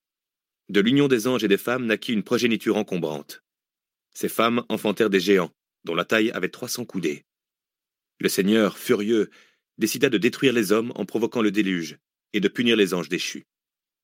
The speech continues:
Je levai de nouveau mes regards au ciel,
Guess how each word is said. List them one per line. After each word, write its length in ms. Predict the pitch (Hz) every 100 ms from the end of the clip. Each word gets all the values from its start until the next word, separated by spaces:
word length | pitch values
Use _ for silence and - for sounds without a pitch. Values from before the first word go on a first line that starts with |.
| _ _ _ _ _ _ _
Je 120 | 85 87
levai 260 | 101 107
de 80 | 101
nouveau 260 | 107 101 101
mes 80 |
regards 300 | 95 98 92
au 60 | 85
ciel, 380 | - 95 98